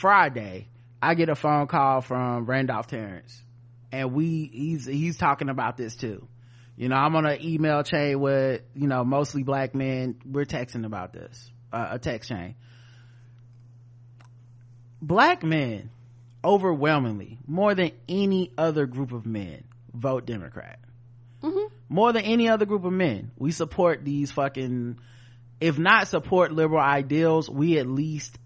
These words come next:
Speaker 1: agree that we should be in coalition with people who have liberal ideals.
Speaker 2: Right.
Speaker 1: Okay? That eighty percent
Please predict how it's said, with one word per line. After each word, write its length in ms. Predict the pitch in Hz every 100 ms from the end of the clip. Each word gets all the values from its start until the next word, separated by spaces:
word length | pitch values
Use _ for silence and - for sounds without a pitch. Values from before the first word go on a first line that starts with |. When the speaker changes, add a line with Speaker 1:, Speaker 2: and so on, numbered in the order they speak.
| -
Speaker 1:
agree 540 | 139 117 127 151 143
that 160 | 135 127
we 100 | 135
should 160 | 131 123
be 160 | 127
in 60 | 117
coalition 760 | - 123 117 117 117 - 87 - -
with 180 | 123 117
people 300 | 127 110 120
who 100 | 123
have 180 | 107
liberal 300 | 104 107 98
ideals. 400 | 87 110 92 69 403
Speaker 2:
Right. 340 | 480 480 180
Speaker 1:
Okay? 100 | 208 - - - - - - - - - - - - - - - - - - - - - - - - - - - - - - - - - - - - - - 143 - - - -
That 260 | 180 262 349
eighty 220 | 269 254
percent 560 | 180 160 - 180 143 -